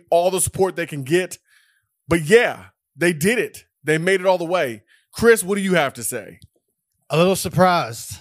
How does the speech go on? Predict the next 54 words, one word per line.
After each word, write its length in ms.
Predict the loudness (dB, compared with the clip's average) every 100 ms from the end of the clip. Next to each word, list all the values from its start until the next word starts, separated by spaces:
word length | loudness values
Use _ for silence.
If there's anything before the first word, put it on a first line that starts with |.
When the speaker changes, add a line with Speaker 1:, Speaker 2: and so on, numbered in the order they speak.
| -12
Speaker 2:
especially 540 | -10 -2 0 0 0
there 220 | 0 0
at 100 | -2
the 160 | -4 -4
end. 320 | -4 -6 -8 -6
Uh, 300 | -2 0 -2
what, 240 | -4 -6
what 140 | -4 -4
was 180 | -4 -4
it? 100 | -4
Uh, 140 | -4
sixty-two 1300 | -6 -6 -4 -2 0 0 -4 -8 _ _ 0 4 4
to 80 | 2
sixty-one 800 | -2 -2 0 2 2 2 0
Buccaneers. 720 | -2 -2 -2 -4 -2 -2 -2 -2
And 80 | 2
Speaker 1:
Yeah. 320 | 2 0 -6 -16 _ _
Speaker 2:
needed 280 | -4 0 0
a, 140 | 0 -2
needed 240 | 0 0
a 40 | 2
little 200 | 0 2
fall 300 | 2 2 2
away 240 | 0 -2
jumper 320 | 0 0 0
from 180 | -2 0
underneath 420 | 0 -2 -2 -4
from 300 | -4 -2 -2
Kevin 320 | 2 2 2
Jones 440 | 0 0 0 -4 -4
to 100 | -4
win 240 | -2 -2
it. 140 | -4 -10 _ _ -20 _ -2
Uh, 160 | 0
definitely 360 | 2 2 2 -2
exciting. 680 | 0 2 2 0 -6 -6 -4
That 200 | -4 -4
it, 160 | -6 -4
wa-, 140 | -2
it 140 | -2 -4
was 100 | -4
back 320 | 0 0 -2
and 100 | -2
forth 300 | 0 0 0
all 160 | -4
game. 300 | -2 -4 -4 -4
When 80 |
you 100 | -4
go 140 | -2 0
back 240 | 0 -4
and 100 | -6
think 180 | -6 -4
about 320 | -2 -2 0
it, 160 | -2 -6